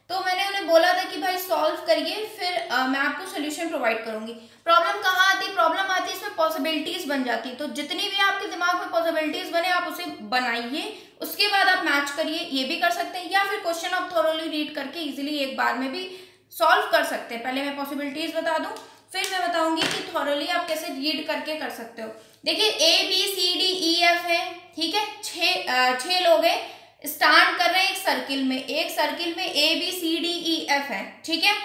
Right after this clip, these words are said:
वो खड़े होते हैं। बी जो है एफ और सी के बी-, अ, बीच में कौन है? बी है। और ए जो है, ई और डी के बीच में कौन है? ए है। एफ जो है लेफ्ट है डी के, डी के लेफ्ट है। डी अगर यहाँ पे होगा तो डी के लेफ्ट है,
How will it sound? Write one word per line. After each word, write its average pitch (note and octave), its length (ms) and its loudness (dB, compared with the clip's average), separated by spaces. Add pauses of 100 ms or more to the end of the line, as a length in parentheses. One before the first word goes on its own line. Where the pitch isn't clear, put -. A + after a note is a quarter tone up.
(240)
वो E4+ 100 0
खड़े C#4+ 320 2
होते B3+ 220 -4
हैं। B3 320 -6 (280)
बी E4 400 2
जो G#4+ 200 2
है G#4+ 420 2
एफ - 100 -2
और - 100 0
सी F4 220 -4
के G4 120 -4
बी-, D4 180 -6
अ, C4 420 6
बीच D#4+ 400 0
में G4 160 -2
कौन E4+ 200 2
है? F#4 160 0
बी C#4 260 -2
है। D#4+ 480 -2 (180)
और D4+ 300 6
ए F4 160 4
जो G4 160 -2
है, F#4+ 280 -4
ई F4+ 200 2
और G4+ 180 4
डी F4+ 60 0
के F4+ 260 0
बीच E4+ 220 -4
में D#4+ 100 -2
कौन C#4+ 200 2
है? D#4+ 180 2
ए C#4+ 300 0
है। - 500 -2
एफ E4+ 300 4
जो F#4 160 -2
है F4+ 200 2
लेफ्ट C#4 360 2
है F#4+ 120 -4
डी D#4+ 160 0
के, D4+ 220 -2
डी C4+ 300 -4
के F4+ 480 -6
लेफ्ट A3+ 320 -2
है। G#3 160 -10
डी D4+ 160 -2
अगर E4+ 240 0
यहाँ E4+ 160 4
पे F4 140 -4
होगा F4+ 140 -2
तो G4+ 260 -6
डी C#4+ 140 -4
के E4 120 0
लेफ्ट C4+ 360 -2
है, F#4 200 -2